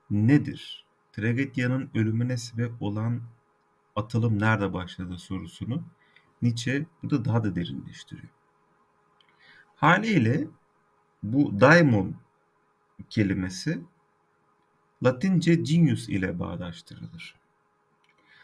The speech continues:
Daimon kelimesi insanın içinde ona ilham veren, yaratma güdüsü veren,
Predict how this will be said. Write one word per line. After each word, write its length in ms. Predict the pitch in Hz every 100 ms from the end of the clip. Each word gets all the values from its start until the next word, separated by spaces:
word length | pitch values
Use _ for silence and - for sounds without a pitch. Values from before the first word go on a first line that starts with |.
| _ -
Daimon 400 | 143 196 202 160
kelimesi 720 | 165 110 98 92 92 - 165 - _ _ _ _ _ -
insanın 520 | 117 123 139 147 170
içinde 400 | 143 - 117 135
ona 280 | 156 143 -
ilham 520 | 110 104 104 131 117
veren, 300 | 95 92 139 - _ _ _ _ _ _ _ _
yaratma 560 | 107 113 127 - 135 139
güdüsü 500 | 117 101 90 - 90
veren, 340 | 87 92 131